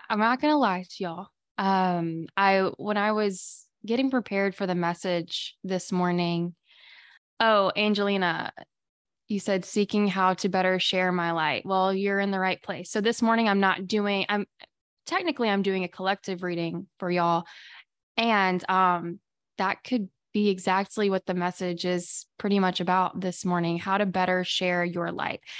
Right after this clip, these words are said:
How many people in the chat this morning are craving or feeling like they are called to share their light?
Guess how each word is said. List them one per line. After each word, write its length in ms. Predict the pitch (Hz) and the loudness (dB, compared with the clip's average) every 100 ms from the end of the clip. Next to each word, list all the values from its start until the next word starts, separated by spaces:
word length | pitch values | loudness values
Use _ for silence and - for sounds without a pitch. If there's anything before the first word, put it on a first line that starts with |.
| - - - | -14 -10 0
How 120 | 285 | 4
many 300 | 349 359 339 | 6 4 2
people 580 | 254 240 190 180 175 190 _ _ _ _ _ - | 0 0 2 2 0 -6 _ _ _ _ _ -4
in 160 | 214 233 | 0 2
the 80 | |
chat 420 | 240 202 170 156 - _ _ - | 0 -2 -2 -4 -12 _ _ -14
this 300 | 190 196 - | -8 -8 -2
morning 560 | 208 175 165 - - 208 _ _ _ _ _ _ _ - | 2 2 0 -4 -8 -12 _ _ _ _ _ _ _ 0
are 760 | 208 202 202 202 202 - - - _ _ _ - | 2 4 4 4 2 0 -4 -12 _ _ _ -14
craving 880 | - 214 226 196 180 - - - - _ | 0 4 4 4 -2 -6 -10 -14 -18 _
or 160 | - 214 | 0 0
feeling 460 | - 220 220 208 196 | 0 0 2 4 4
like 300 | 190 185 - | 2 0 -2
they 220 | 202 196 | 0 2
are 140 | 190 180 | 2 0
called 600 | - 202 190 180 175 170 | -4 0 2 2 0 -6
to 260 | - 202 185 | -8 -4 -2
share 460 | - 196 185 180 | -2 0 2 2
their 200 | 175 170 | 0 -4
light? 520 | 165 - - - - | -4 -8 -10 -14 -20